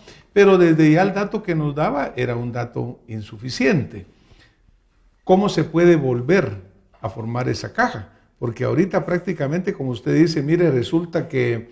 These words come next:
<clears throat> Salud Pública tiene asignada e-, una X cantidad,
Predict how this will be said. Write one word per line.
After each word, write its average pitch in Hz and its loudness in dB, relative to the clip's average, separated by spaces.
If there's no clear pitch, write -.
<clears throat> 101 -12
Salud 156 0
Pública 165 2
tiene 151 -2
asignada 135 -2
e-, 147 -4
una 147 -2
X 143 -6
cantidad, 131 -2